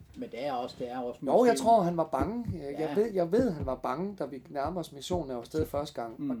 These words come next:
Speaker 2: det ville være helt unormalt, hvis ikke en forælder var det.
Speaker 1: Ja.
Speaker 2: Under o-, og kampoperationer og,
Speaker 1: Ja.
Speaker 2: og, og så videre, ikke?
Speaker 1: Og det holdt
Speaker 2: Men jeg
Speaker 1: syv-
Speaker 2: tror, ja, det var
Speaker 1: Ja.
Speaker 2: holdt syv. Men jeg tror også, han, øh, jeg ved, han var stolt, fordi jeg gik fra et miljø, som han skældte mig aldrig ud og svinede dem til,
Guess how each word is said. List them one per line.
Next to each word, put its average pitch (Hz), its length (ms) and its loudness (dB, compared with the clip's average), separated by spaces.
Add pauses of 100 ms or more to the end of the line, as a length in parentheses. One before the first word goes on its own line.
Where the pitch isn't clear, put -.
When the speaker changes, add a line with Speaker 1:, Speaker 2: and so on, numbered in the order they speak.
Speaker 2:
det 175 140 0
ville 143 140 -6
være 123 240 -2
helt 151 260 -4
unormalt, 135 500 -8
hvis 117 180 -12
ikke 135 180 -8
en 127 60 -12
forælder 117 320 -10
var 104 140 -18
det. 107 180 -20 (240)
Speaker 1:
Ja. - 40 -20 (240)
Speaker 2:
Under 113 400 -8 (100)
o-, 127 240 -6
og 120 140 -10
kampoperationer 113 800 -10
og, 113 340 -12
Speaker 1:
Ja. 117 60 -10
Speaker 2:
og, 120 200 -12
og 113 80 -14
så 123 100 -12
videre, 131 340 -8
ikke? 147 100 -14 (280)
Speaker 1:
Og 120 60 -16
det 143 100 -4
holdt 139 200 -4
Speaker 2:
Men 156 120 -2
jeg 160 100 0
Speaker 1:
syv- 160 60 -8
Speaker 2:
tror, 156 260 2
ja, 127 240 -2 (200)
det 139 100 -12
var 139 60 -8
Speaker 1:
Ja. 120 40 -10
Speaker 2:
holdt 120 160 -12
syv. 139 100 -14
Men 139 100 -8
jeg 139 80 -2
tror 165 300 2
også, 120 180 -8
han, 113 140 -12
øh, 117 340 -14
jeg 107 140 -6
ved, 123 180 -4
han 95 120 -16
var 87 80 -18
stolt, 98 320 -14
fordi 110 400 -12
jeg 117 80 -10
gik 165 220 -2
fra 139 120 -2
et 127 80 -4
miljø, 143 300 0 (600)
som 127 480 -6 (600)
han 156 140 -12
skældte 170 260 -4
mig 165 100 0
aldrig 202 240 0
ud 214 120 -4
og 185 120 -6
svinede 160 320 -8
dem 147 80 -16
til, 185 320 -6